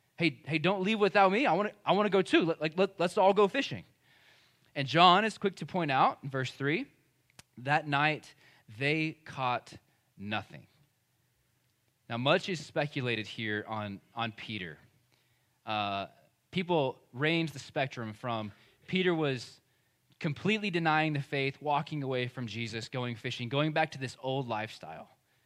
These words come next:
And the other side of the spectrum, you're gonna have people say, "It wasn't a big deal at all. He was just fishing. What harm was being done there?"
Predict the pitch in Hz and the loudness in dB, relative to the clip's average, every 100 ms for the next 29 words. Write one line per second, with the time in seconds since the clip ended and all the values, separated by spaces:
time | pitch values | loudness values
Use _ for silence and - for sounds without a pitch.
0 | _ _ _ 143 151 156 196 - 180 156 | _ _ _ -2 0 2 2 2 2 2
1 | 147 160 147 151 143 139 135 131 - 135 | -2 -2 -2 -2 -2 -2 -2 -4 -4 -8
2 | 131 135 139 180 190 156 175 156 175 175 | -8 -8 -4 -4 -4 -4 -4 -4 -4 -4
3 | - 143 - 139 135 113 156 156 123 170 | -4 -6 -6 -2 -2 -4 -6 -8 -6 -6
4 | 165 - - 151 120 104 143 - - 151 | -6 -10 -8 -8 -8 -4 -4 -6 -6 -4
5 | 156 147 110 123 110 98 95 87 76 - | -2 -4 -8 -8 -8 -8 -10 -12 -16 -20